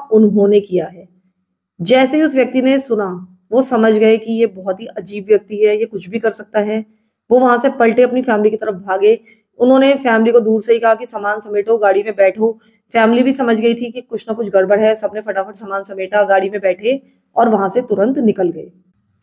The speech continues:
घर आने के बाद इन लोगों ने पुलिस को फोन किया, बताया कि एक ट्रक वहां पर फंसा हुआ है, वहां पर एक अजीब सा व्यक्ति है।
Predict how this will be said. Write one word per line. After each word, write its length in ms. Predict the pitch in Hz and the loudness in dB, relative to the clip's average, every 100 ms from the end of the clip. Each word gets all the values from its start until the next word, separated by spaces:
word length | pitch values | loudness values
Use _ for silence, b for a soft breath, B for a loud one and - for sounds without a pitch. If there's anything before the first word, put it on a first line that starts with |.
| _ - | _ 0
घर 220 | 226 269 | 4 4
आने 200 | 277 277 | 4 2
के 120 | 285 | 0
बाद 380 | 233 240 254 247 _ _ - | 2 4 2 -2 _ _ -4
इन 100 | 247 | 2
लोगों 260 | 247 240 | 4 4
ने 100 | 240 | 0
पुलिस 300 | 254 226 214 | -2 0 0
को 100 | 233 | -2
फोन 320 | 226 208 202 202 | -6 -2 -2 0
किया, 220 | 220 220 | 0 0
बताया 460 | 190 190 196 208 208 | 0 0 2 4 2
कि 200 | 220 220 | 0 -2
एक 120 | 214 | 0
ट्रक 160 | 208 208 | -2 -2
वहां 120 | 214 | -6
पर 140 | 202 214 | -6 -10
फंसा 300 | 214 185 202 | -14 -6 -2
हुआ 220 | 202 202 | 2 4
है, 140 | 202 | 4
वहां 200 | 196 190 | 2 -6
पर 160 | 185 202 | -6 -2
एक 120 | 202 | 0
अजीब 240 | 190 185 185 | 0 -4 -8
सा 140 | 202 | -6
व्यक्ति 420 | 175 185 185 226 | -4 -4 0 2
है। 200 | 247 208 | 4 4